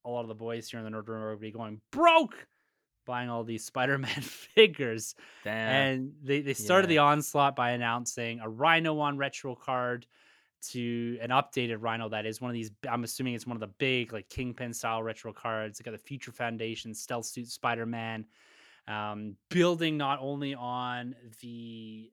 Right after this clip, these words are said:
Speaker 1: Spider-Man event, they are continuing with the X-Men and diving into that part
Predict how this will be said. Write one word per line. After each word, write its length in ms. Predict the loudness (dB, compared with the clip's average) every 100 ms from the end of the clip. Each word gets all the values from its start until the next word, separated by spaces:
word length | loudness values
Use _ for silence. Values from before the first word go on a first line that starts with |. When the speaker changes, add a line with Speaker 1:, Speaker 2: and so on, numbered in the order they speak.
| _
Speaker 1:
Spider-Man 580 | -12 -2 0 2 0 -4
event, 440 | -4 -4 -6 -8
they 180 | -6 -4
are 140 | -4
continuing 640 | -6 -12 -10 -8 -8 -10 -8
with 180 | -10 -10
the 120 | -10
X-Men 640 | -8 -8 -10 -8 -6 -6 -8
and 140 | -10
diving 360 | -10 -10 -12 -16
into 220 | -18 -20 -20 -6
that 300 | -2 -2 -2
part 360 | -2 -2 -2